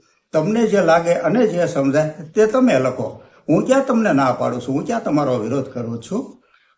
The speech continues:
કુલ મિલા કે એટલું કે મહાભારત કાળમાં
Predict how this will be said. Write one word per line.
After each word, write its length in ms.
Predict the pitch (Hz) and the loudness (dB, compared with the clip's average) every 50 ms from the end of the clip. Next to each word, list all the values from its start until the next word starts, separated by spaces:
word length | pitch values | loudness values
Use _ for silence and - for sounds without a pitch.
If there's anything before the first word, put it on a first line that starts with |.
| _ _ - | _ _ -8
કુલ 180 | 175 185 254 302 277 | 0 2 4 6 6
મિલા 320 | 233 214 202 185 180 170 | 6 4 4 2 0 0
કે 160 | 165 151 160 165 | 0 -2 0 0
એટલું 380 | 180 202 214 - 208 143 110 - - - - _ _ _ | 0 0 0 -2 -2 -2 -4 -4 -10 -16 -20 _ _ _
કે 120 | - 185 180 165 | 0 2 2 2
મહાભારત 560 | 156 151 147 175 190 165 175 175 180 175 - - | 4 2 2 2 2 2 2 2 2 0 0 0
કાળમાં 480 | 165 170 170 170 170 170 180 202 208 | 2 2 2 2 0 -2 -2 -4 -6